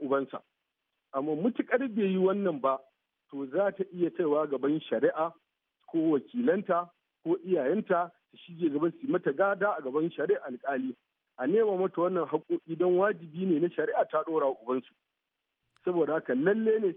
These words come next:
sai an tabbatar da haƙoƙinta, muhalli, ah, bayan da ta koma gidansu, abincinsu, kai hatta muhallin nan, shari'a ta tabbatar sai ya nema mata in ba ta da makoma wajen iyayenta da shauransu. Sai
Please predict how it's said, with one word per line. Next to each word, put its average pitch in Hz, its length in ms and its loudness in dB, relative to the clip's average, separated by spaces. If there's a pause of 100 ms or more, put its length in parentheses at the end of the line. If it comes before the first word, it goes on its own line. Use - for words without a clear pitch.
sai 165 180 -6
an 170 100 -6
tabbatar 185 580 -4
da 165 100 -2
haƙoƙinta, 180 720 -2 (480)
muhalli, 175 640 -4 (340)
ah, 127 320 0 (300)
bayan 196 340 2
da 147 60 -12
ta 175 100 -8
koma 175 240 0
gidansu, 180 420 -2 (280)
abincinsu, 190 680 0 (140)
kai 180 100 4
hatta 180 340 0
muhallin 214 480 0
nan, 165 120 -2 (520)
shari'a 185 380 -2
ta 170 120 -2 (100)
tabbatar 220 520 -2
sai 226 100 -4
ya 226 120 0
nema 214 280 2
mata 180 280 -4
in 233 320 2
ba 208 260 4
ta 208 80 0
da 170 80 -2
makoma 156 500 -2
wajen 160 240 -4 (120)
iyayenta 143 400 -4 (420)
da 123 60 -6
shauransu. 143 500 0 (760)
Sai - 60 -2